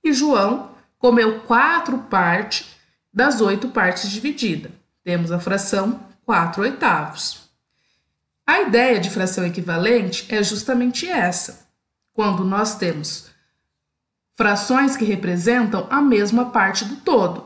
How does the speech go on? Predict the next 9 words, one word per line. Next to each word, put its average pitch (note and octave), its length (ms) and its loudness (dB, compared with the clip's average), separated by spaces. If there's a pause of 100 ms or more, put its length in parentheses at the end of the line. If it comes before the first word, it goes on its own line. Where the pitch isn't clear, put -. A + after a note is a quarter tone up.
Observe C#4 640 2
pelo G#3 300 0
desenho. E3+ 520 -4 (480)
Embora B3 480 4
eles D4 220 0
tenham G#3 260 0
dividido F3+ 560 -2
a F3 60 -2
torta D#3+ 560 -4